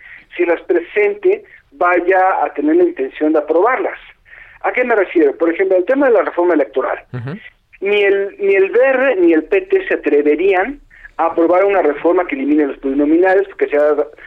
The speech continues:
Speaker 1: sería darse un balazo en el pie.
Speaker 2: La, de, declarar la autoextinción, ¿no? <laughs>
Speaker 1: Exactamente, y incluso mm, re-, realmente me he puesto a pensar en las últimas semanas cómo operaría en la vida real la propuesta del presidente de someter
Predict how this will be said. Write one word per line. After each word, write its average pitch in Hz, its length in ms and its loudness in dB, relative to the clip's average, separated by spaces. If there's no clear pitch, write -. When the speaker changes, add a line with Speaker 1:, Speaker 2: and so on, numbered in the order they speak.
Speaker 1:
sería 190 240 2
darse 185 260 0
un 170 100 0
balazo 143 300 0
en 123 100 -8
el - 40 -14
pie. - 180 -10
Speaker 2:
La, 127 340 -2
de, 113 220 -6
declarar 123 380 -4
la 131 300 -2
autoextinción, 131 960 -6
¿no? 233 160 -6
<laughs> - 20 -
Speaker 1:
Exactamente, 262 760 -2
y 339 100 -4
incluso 320 520 -2
mm, 381 160 2
re-, - 300 -2
realmente 262 340 0
me 226 120 -2
he 262 40 -2
puesto 254 300 -6
a 302 80 -4
pensar 302 320 -2
en 202 80 2
las 202 160 -4
últimas 220 280 -2
semanas 147 340 0
cómo 294 300 0
operaría 170 640 0
en 160 80 2
la 139 100 2
vida 180 300 2
real 143 480 2
la 120 160 0
propuesta 165 420 -4
del 170 80 0
presidente 143 540 -2
de 123 120 0
someter 131 640 -2